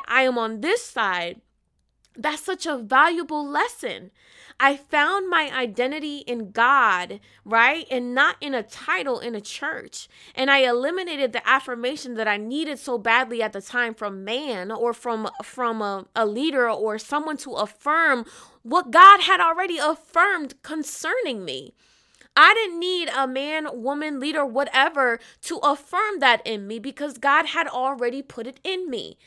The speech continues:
And so he, while he was making a demand on the deposit that he put in me, I was shrinking back 'cause I'm like, "Well, does, isn't it supposed to look like this within the church?" And the whole time he's like, No, boo.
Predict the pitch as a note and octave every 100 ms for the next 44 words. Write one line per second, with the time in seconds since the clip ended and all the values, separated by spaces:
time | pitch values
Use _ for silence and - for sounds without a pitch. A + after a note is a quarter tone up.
0 | - - - C4 C4 C#4 C4 - - A3
1 | C4+ C4+ - F#4+ G4 C4+ C#4 C#4+ D#4+ D4
2 | C#4+ A#3+ A3+ A#3 A3+ C4+ D4+ G#3+ F#3 -
3 | - - C4 B3+ A#3 F#3+ G3+ - - D#4
4 | F4+ D4 A#3 A#3 A#3+ A#3 A#3 - F#4+ A4
5 | B3+ G3 G#3 - - - C#4 F#4 D#4+ -
6 | D#4+ D4+ C#4 B3 C4+ A4 G4 C#4 C#4+ E4+
7 | F#4+ D#4+ B3 C#4+ C#4+ C4+ G#3+ D#4 - C#4+
8 | E4 F#4+ F4 C#4+ C4 D#4+ F4+ - B3 B3+
9 | D4 - D#4+ D#4+ C4 D#4 E4 - _ -
10 | B3 B3+ D4+ C#4 F#3+ - - D4 D5 -
11 | - _ _ _ _ _ _ _ _ _
12 | _ D4+ D4+ C#4 C#4+ F4 G#4 G4+ G#4 G4
13 | F4 F4+ F#4 F4+ G4+ E4+ G#4 A4 A4 F#4+
14 | G#4 A4+